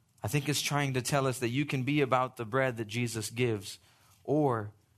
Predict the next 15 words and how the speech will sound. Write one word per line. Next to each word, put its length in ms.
you 100
can 140
be 160
about 280
the 80
bread 280
that 120
Jesus 460
is. 440
Those 200
are 40
two 280
very 360
different 360
things. 420